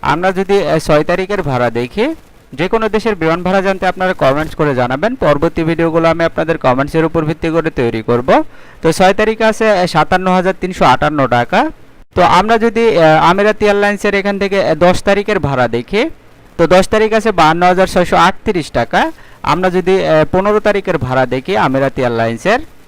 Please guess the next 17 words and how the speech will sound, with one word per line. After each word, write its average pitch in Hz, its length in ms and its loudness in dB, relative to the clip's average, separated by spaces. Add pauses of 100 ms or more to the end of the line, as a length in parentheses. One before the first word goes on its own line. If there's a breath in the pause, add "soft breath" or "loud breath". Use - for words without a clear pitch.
(280)
তো 156 140 4
পনেরো 208 300 0
তারিখ 214 260 2
আছে 214 200 0
সাতচল্লিশ 175 500 -2
হাজার 175 500 0
বিরানব্বই 175 560 0
টাকা। 135 360 0
আমরা 151 240 0
যদি 151 240 -4
এখান 160 220 -4
থেকে, 156 300 -4
আহ, 143 140 -2
বিশ 147 240 -2
তারিখের 175 380 -2
ভাড়া 123 260 -2
দেখি 170 420 -4